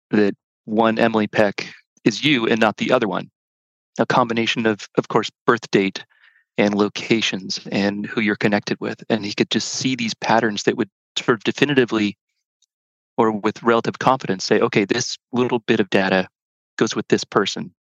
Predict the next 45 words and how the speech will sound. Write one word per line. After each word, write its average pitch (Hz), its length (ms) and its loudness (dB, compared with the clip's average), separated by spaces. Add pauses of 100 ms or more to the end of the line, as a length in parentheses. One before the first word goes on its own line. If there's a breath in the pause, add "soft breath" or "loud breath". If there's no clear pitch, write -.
And 110 140 4
the 101 80 2
more 110 440 2 (420)
databases 107 580 2
you 101 100 -2
would 98 180 -4
layer 104 380 4
on 101 140 -2
top 101 240 0
of 95 140 -6
this, - 320 -4 (880 soft breath)
this - 200 -4 (260)
identity, 107 600 0 (540)
eventually - 460 -2
the, 87 180 0 (500)
the 104 140 0
identifiers 104 460 -2
we 92 60 -4
were - 40 -6
talking - 300 -4
about, 90 260 -2 (300)
the 101 80 2
more 95 580 0 (240)
you 110 120 -2
would 101 120 0
see 98 220 -2
a 95 40 0
full 95 200 -2
picture - 280 -4
of 92 60 -4
this 95 140 -2
person's 98 360 -4
life. 95 260 2
And 98 120 -2
he 135 500 -4 (320)
even 127 220 2
as 110 120 2
he 107 100 -2
was 98 120 -4
surpassed - 520 0
by 92 120 4
other 90 200 2
programmers 90 560 -2
who 98 100 -4
could, 90 200 -4